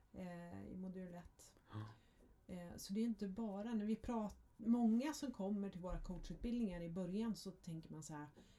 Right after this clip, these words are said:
Speaker 1: "Ja, men nu vill vi lära oss coacha, vi vill få verktygen, metoderna", frågar alla efter.
Speaker 2: Ja.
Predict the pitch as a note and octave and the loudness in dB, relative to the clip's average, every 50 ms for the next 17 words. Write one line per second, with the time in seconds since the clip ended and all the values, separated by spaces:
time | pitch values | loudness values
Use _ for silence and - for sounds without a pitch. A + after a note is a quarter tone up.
0 | - - - F#3 F#3+ G#3 G3 F#3 - - A3+ A#3 A#3 A3+ A3 G#3 G3 F#3+ F#3 F3+ | -20 -6 0 4 6 6 6 4 4 8 8 10 10 10 8 6 6 4 2 4
1 | F3 D#3+ D#3 D3+ C#3+ - - F#3+ F#3+ F#3 F#3 F3+ - - - G3 F#3 E3+ - - | 2 2 2 -2 -4 -4 0 2 4 4 4 2 -2 -2 -2 0 0 -2 -2 -8
2 | - - A3 F3+ E3 D#3+ E3 F3 G#3+ G3+ F#3+ G3+ F#3+ - G#3+ G3 F3+ G3+ F#3+ E3+ | -4 -2 0 0 0 0 0 2 2 4 4 2 0 0 -2 0 0 0 0 -2
3 | - - - - G3+ G3 E3+ E3 D#3 E3+ F#3+ - - G3 G3+ G#3 G3+ F3 E3+ E3+ | -4 -8 -4 -2 -2 0 0 0 -2 -2 -2 -2 -2 0 0 0 0 -2 -4 -6
4 | E3 E3+ E3 - F3 E3 D#3 D#3+ D#3 D3+ D3 D3+ E3 D#3 - - - - - - | -6 -6 -6 -6 -6 -6 -4 -4 -4 -4 -4 -4 -6 -8 -8 -12 -16 -18 -18 -18
5 | - - A#2 A#2 A2+ A2 G#2 G#2 | -8 -2 0 0 0 0 -4 -8